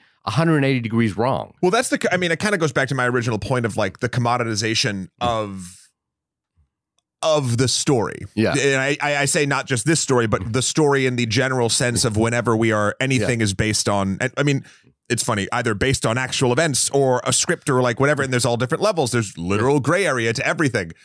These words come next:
Speaker 1: Yeah.
Speaker 2: Like, we as a society are really good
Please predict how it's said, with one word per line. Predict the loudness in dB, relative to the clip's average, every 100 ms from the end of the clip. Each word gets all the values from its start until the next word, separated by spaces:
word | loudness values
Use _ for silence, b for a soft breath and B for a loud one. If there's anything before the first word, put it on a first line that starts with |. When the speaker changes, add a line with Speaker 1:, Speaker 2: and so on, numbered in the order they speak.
| b
Speaker 1:
Yeah. | -4 -4 -4
Speaker 2:
Like, | -2 -2 -4 -10 _ _ _ _ _ _ _ _ _ -20 -10
we | -2 0 0 -2
as | -2 0
a |
society | 0 0 0 0 -2 -4 -6 _
are | -2 0
really | 2 2 2 0
good | 0 0 0 -4